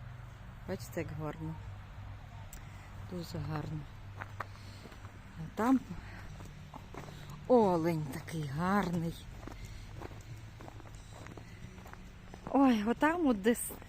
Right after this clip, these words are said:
світло горить, отам я розповідала <laughs> про своє життя,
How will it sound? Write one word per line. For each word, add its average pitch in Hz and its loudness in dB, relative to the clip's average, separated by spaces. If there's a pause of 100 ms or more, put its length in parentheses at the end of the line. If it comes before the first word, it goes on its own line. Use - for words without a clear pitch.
(240)
світло 220 6
горить, 277 4 (260)
отам 311 4
я 240 8
розповідала 208 4 (1120)
<laughs> - 6
про 233 12
своє 214 8
життя, 285 4